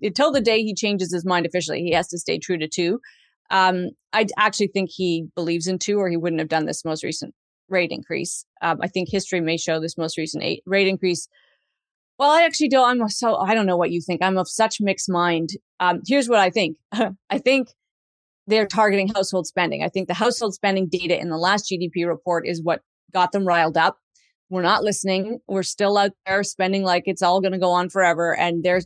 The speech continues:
they're here to say, "Stop it." I don't think the housing market can be something they target, 'cause going back to kind of these structural issues we have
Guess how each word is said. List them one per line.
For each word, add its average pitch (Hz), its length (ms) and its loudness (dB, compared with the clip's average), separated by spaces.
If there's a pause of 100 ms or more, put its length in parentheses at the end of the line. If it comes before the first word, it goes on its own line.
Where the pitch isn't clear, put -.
(100)
they're 196 120 -2
here 190 180 0
to 185 80 0
say, 170 200 -2
"Stop 165 360 -2
it." - 220 0 (400)
I 220 160 -6
don't 294 240 2
think 415 160 -4
the 349 80 0
housing 320 300 2
market 214 360 0
can 226 140 -2
be 240 80 0
something 226 340 -4
they 220 100 0
target, 233 460 0
'cause 202 100 -6
going 262 200 4
back 262 220 4
to 294 80 -4
kind 269 140 0
of 226 80 0
these 202 160 -2
structural 226 400 -2
issues 254 320 0
we 165 80 2
have 175 220 4